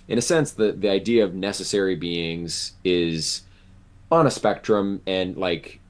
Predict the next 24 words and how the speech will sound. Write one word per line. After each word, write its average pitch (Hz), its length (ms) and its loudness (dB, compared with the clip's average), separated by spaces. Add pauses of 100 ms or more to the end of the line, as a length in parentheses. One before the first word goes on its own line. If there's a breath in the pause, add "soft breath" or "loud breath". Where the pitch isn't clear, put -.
some, 127 640 2
uh, 87 260 -2
like, 90 300 -6
the 85 300 -2 (220)
Middle 113 360 4
Platonist 95 500 0
Numenius 90 880 -4
actually 87 800 -2 (280 soft breath)
attributed 95 640 2
immortality, 87 680 0
which 95 140 -6
essentially 107 380 0
is 85 80 -4
what 85 120 -4
we're 78 80 -4
talking 78 360 -6
about 67 340 -6
with, 71 180 -10
like, 65 380 -8
necessary 80 560 -4
beings 73 480 -4
or 76 80 -6
self, - 580 -4
m-, 82 300 -6